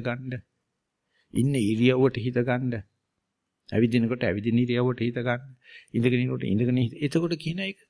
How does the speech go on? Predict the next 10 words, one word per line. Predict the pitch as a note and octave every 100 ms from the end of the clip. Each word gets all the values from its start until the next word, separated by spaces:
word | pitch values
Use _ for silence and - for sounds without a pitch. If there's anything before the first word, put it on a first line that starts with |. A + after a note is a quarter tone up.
| -
අර-, | - D3 C#3+
ඒක | - D#3 G#3 F#3
භාවනාවක් | A#2+ - D#3 G3+ G3 F#3+ G3+ A#3+ -
නෙවෙයි | E3+ F3 C#3 G#2
වගේ. | E2+ C#2 A#1+ - _ _ _ _ _ _ _ _ - - - -
ඒක | B2+ D3
නිකන් | D3 C#3 C#3+
අඩු | - D#3
කුලේ | F#3 F3 A#2+ F#2
වගේ. | D#2 C2